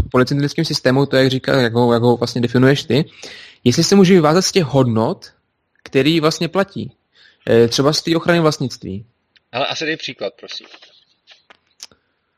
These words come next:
Speaker 1: Mm, tak minule jsme se bavili o tom, že ne každá, eh, komunita bude žít v, řekněme, v nějaký jakoby stejný hodnotový nějaký,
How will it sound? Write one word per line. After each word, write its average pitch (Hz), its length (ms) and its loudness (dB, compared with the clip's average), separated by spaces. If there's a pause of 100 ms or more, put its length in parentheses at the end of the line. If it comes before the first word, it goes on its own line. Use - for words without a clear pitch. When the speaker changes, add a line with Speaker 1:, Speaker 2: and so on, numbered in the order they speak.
(240)
Speaker 1:
Mm, 139 240 -8
tak - 220 -4
minule 185 240 4
jsme 226 120 -2
se 208 100 -4
bavili 196 260 4
o 160 80 4
tom, 175 260 0
že 151 160 2
ne 160 200 2
každá, 151 680 0 (120)
eh, 113 40 -2
komunita 131 460 2
bude 135 260 2
žít 139 380 -2
v, 107 280 -2 (1080)
řekněme, 117 720 2 (1200)
v 113 60 -4
nějaký 113 360 0
jakoby 120 560 0 (560)
stejný 127 300 2
hodnotový 131 420 2
nějaký, 139 500 0